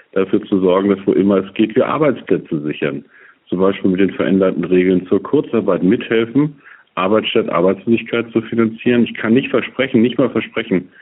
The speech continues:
dass wir jeden Job retten. Aber ich kann deutlich machen, dass wir um jeden Job kämpfen und dass wir dafür auch die Kraft haben. Wir haben die Mittel, die Kraft und die Instrumente. Und es geht auch darum, ähm, die Leute, die existenziell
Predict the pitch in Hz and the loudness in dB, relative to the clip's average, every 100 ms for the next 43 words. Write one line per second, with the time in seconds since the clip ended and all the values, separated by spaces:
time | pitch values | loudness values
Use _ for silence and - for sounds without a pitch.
0 | - - _ 98 - 101 98 101 92 104 | -20 -20 _ -8 -2 0 2 2 2 2
1 | 156 - 80 78 73 - - 87 87 - | -2 -2 -4 -2 -6 -6 -6 -2 -2 -2
2 | 98 107 - 92 92 98 - 107 104 95 | 0 0 0 0 0 -2 -2 -2 0 -2
3 | - 92 95 98 98 95 92 - 117 135 | 0 0 0 2 2 0 -2 -4 -2 -2
4 | - 107 113 - - - - 92 101 104 | 0 0 0 -12 -20 -10 0 0 2 0
5 | 92 95 - 85 - 101 - 92 95 - | 0 -2 0 0 0 -2 -2 -6 -8 -6
6 | 73 73 69 76 85 92 92 110 113 117 | -6 -4 -4 -2 0 2 4 2 4 2
7 | 92 - 92 92 92 85 73 78 - 80 | 0 -2 -2 -2 -4 -2 -2 -4 -4 -2
8 | 73 71 - - _ - - - - 98 | -2 -4 -6 -8 _ -20 -18 -14 0 0
9 | 95 107 113 92 - 107 113 113 117 87 | 2 -2 0 0 0 2 4 4 4 4
10 | 107 107 101 101 95 101 98 95 101 135 | 2 2 2 2 2 2 0 0 0 -2
11 | 131 110 98 101 92 90 | 0 -2 0 0 2 0